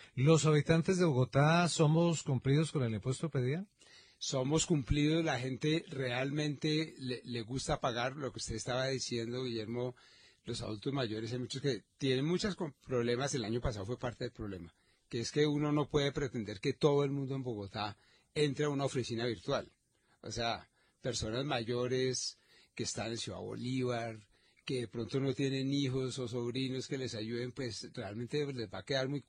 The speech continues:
Speaker 2: complicado inscribirse en una oficina virtual, eso hay que reconocerlo. Entonces hay que a-, a-,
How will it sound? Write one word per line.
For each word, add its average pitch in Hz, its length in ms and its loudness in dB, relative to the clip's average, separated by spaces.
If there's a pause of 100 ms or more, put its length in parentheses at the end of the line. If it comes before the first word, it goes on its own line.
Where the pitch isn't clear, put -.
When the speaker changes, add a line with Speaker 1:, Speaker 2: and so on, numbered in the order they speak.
Speaker 2:
complicado 131 720 -2
inscribirse 131 640 -4
en 143 60 -2
una 143 80 0
oficina 127 380 -2
virtual, 135 440 -2
eso 113 120 -8
hay 117 60 -4
que 135 100 -6
reconocerlo. 98 640 -10 (520)
Entonces 113 320 -6
hay 127 100 -4
que 151 80 0
a-, 143 60 0
a-, 110 460 -8